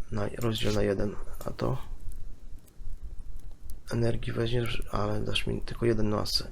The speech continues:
No dobra. Ale to? Energia i mas-, no to to samo. Kura taka żywa? To samo. To co ja tam mogę wyrzucać? Do takiego recyklera, żeby miało to sens.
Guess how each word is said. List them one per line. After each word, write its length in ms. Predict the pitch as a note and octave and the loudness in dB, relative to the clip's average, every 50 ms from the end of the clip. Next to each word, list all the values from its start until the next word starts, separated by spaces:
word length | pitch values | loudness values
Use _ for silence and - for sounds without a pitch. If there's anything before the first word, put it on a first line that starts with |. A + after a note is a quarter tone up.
| - - | -2 0
No 80 | G#2+ | 0
dobra. 540 | A2 A2 A2 G#2 G#2 G#2 G2+ G#2 G2 - - - - - - - - - - - - - - - - - - - - - - - - - - - - - - - - | 2 2 2 2 2 2 2 0 0 0 0 0 0 -2 -2 -2 -2 -2 -2 0 0 0 -2 0 0 0 2 4 2 2 2 0 -2 0 2 4 4 4 2 0 0
Ale 180 | A#2 A2+ A2 A2 | -2 0 0 2
to? 280 | A2+ - A#2+ B2 C3+ C3 - - - - - - - - - - - - - - - - - - - - - | 4 4 4 4 2 2 0 0 2 2 0 0 -2 -2 -2 -2 -2 -2 0 0 0 -2 -2 -2 -2 0 2
Energia 520 | B2 A#2 A#2 A2+ A2+ A#2 A#2 - A#2+ A#2+ A2+ | 2 4 4 4 2 2 2 2 2 2 2
i 200 | - - - A#2 | 0 0 -2 0
mas-, 340 | G#2+ G2+ G#2+ - - - | 0 0 0 0 -2 -2
no 80 | - - | -2 -2
to 140 | - - - | -2 -2 -2
to 140 | - - - | 0 0 0
samo. 340 | - - - - G2+ - | 2 4 4 6 6 6
Kura 300 | - - B2 A#2+ A#2 G#2+ | 4 4 2 2 2 2
taka 240 | - - - - A2+ | 0 -2 -2 -2 -2
żywa? 300 | A2+ A2+ A2 A#2 C#3+ C#3 - - - - - - - - - - - | 0 2 2 2 2 2 2 0 0 0 2 0 0 0 -2 -2 -2
To 100 | - - | -2 0
samo. 380 | - - - - G#2 G#2 G#2 - - - - - - - | 2 4 4 4 4 2 0 -2 -2 -4 -10 -16 -10 -8
To 80 | - | -4
co 120 | - - - | 2 2 2
ja 60 | - | 4
tam 140 | - G2+ F#2+ | 4 4 2
mogę 200 | G2 G2+ G#2+ G2 | 2 2 2 2
wyrzucać? 540 | G2 G#2 G2+ - - - - - - - - - - - - - - - - - - - - - - - - - - - - - - - - - - - - - - - - - - - - - - - - - - | 2 2 2 0 0 0 0 0 -2 -2 -2 -2 -4 -4 -4 -6 -2 0 0 0 2 0 0 0 0 -2 2 2 2 2 2 0 0 2 2 2 2 2 0 -2 -4 -4 -2 -2 -2 -2 0 0 0 -2 0 0 -2
Do 60 | - | 0
takiego 320 | - - - - - A2 G#2+ | -2 0 -2 -2 0 2 2
recyklera, 520 | - - - - - - A2 G#2+ G2+ G#2 | 4 4 4 4 4 4 4 4 4 2
żeby 160 | G#2 G#2 G#2 | 2 2 2
miało 220 | G2+ G2 G2+ G2+ G2+ | 2 2 2 0 0
to 100 | - - | 0 0
sens. 440 | - - A2+ A2 G#2+ - - - | 2 2 2 4 4 4 2 2